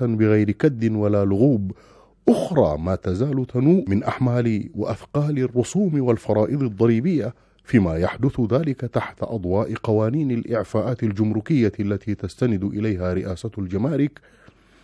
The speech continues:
بدأت مراجعات شاملة أفضت وفقا لقرار صدر حديثا لإلغاء تلك القوانين والإعفاءات، حوت استثناءات على نطاق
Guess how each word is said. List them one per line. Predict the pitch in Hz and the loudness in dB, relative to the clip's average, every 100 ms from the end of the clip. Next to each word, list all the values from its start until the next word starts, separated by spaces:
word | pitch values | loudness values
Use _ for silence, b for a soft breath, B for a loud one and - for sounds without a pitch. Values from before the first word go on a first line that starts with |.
| b b b b b | b b b b b
بدأت | 90 82 180 202 196 165 139 | -8 4 6 6 4 -2 0
مراجعات | 131 127 113 107 151 151 143 | 2 4 4 2 0 -4 -4
شاملة | 123 131 123 165 139 82 _ _ _ _ - | -2 0 2 2 -2 -8 _ _ _ _ -6
أفضت | - 90 80 _ _ - | -6 -6 -6 _ _ -4
وفقا | 98 - 92 | -4 -2 -4
لقرار | 82 - 95 117 110 104 | -4 -4 -2 -2 -2 -4
صدر | 104 139 120 107 | -2 0 0 -2
حديثا | - 117 185 165 170 165 | -2 0 0 0 -2 0
لإلغاء | 110 131 123 104 104 120 113 | 0 4 6 6 6 4 0
تلك | - 98 - | -2 -4 -2
القوانين | 143 - 131 127 147 135 | -4 2 4 6 4 4
والإعفاءات، | 117 107 117 107 - 113 123 78 _ _ _ _ _ | 4 2 0 -2 -2 -2 -2 -4 _ _ _ _ _
حوت | - 107 87 - - | 0 2 0 -4 -12
استثناءات | - 110 - 101 107 127 113 | -6 -6 -4 -2 0 -2 -2
على | 107 95 101 98 | -2 0 0 0
نطاق | 95 - 107 - | -2 -2 -4 -2